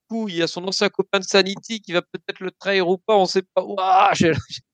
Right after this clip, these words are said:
j'avais le cerveau qui fumait à la fin, là. Mais bon, c'était, c'était qui fumait à la fin, mais de façon un peu positive, du coup, parce que comme je disais, moi, c'était Drake Maverick et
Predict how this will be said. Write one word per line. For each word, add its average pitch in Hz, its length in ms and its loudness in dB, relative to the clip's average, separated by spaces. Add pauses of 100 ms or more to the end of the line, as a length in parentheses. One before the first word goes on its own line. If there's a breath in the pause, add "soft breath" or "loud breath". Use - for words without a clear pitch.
(140)
j'avais 160 200 -6
le 170 60 -6
cerveau 175 220 2
qui 190 160 0
fumait 180 260 -2
à 180 60 6
la 170 100 4
fin, 151 200 2
là. 117 100 2 (360 soft breath)
Mais 147 60 -12
bon, 156 120 -6
c'était, 160 400 -4
c'était 165 680 2
qui 156 80 -14
fumait 175 200 -4
à 175 40 4
la 180 80 4
fin, 214 140 2
mais 202 80 -2
de 170 140 -10
façon 180 280 -4
un 190 80 -6
peu 208 140 -8
positive, 196 440 -6
du 165 100 -20
coup, 160 160 -16
parce 143 180 -10
que - 60 -16
comme 156 200 -12
je 135 40 -20
disais, 165 240 -12
moi, 170 120 -12
c'était 147 400 -8
Drake 151 300 -6
Maverick 160 340 -6
et 135 320 -2